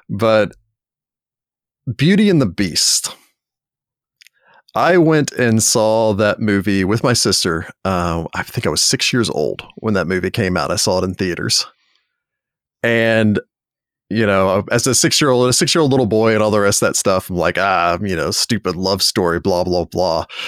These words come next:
All that being said, you know, now that I'm a grown, grown adult and very, uh, confident in my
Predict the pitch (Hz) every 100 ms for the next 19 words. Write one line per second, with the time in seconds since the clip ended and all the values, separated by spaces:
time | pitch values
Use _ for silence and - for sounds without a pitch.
0 | - 139 123 117 110 104 - 104 98 101
1 | 92 92 92 87 82 90 90 90 110 98
2 | 87 95 85 95 87 85 104 82 - 104
3 | 95 98 90 87 82 87